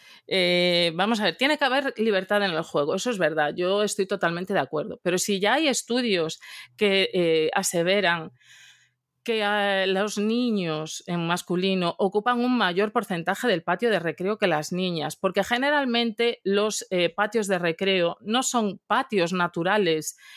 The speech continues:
eh, llenos de vegetación y que respeten la biodiversidad de la zona, sino que lo que hay son pistas de fútbol.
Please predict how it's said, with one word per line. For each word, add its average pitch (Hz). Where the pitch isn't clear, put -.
eh, 170
llenos 202
de 190
vegetación 170
y 175
que 160
respeten 180
la 160
biodiversidad 175
de 165
la 160
zona, 175
sino 233
que 202
lo 190
que 226
hay 311
son 190
pistas 269
de 147
fútbol. 135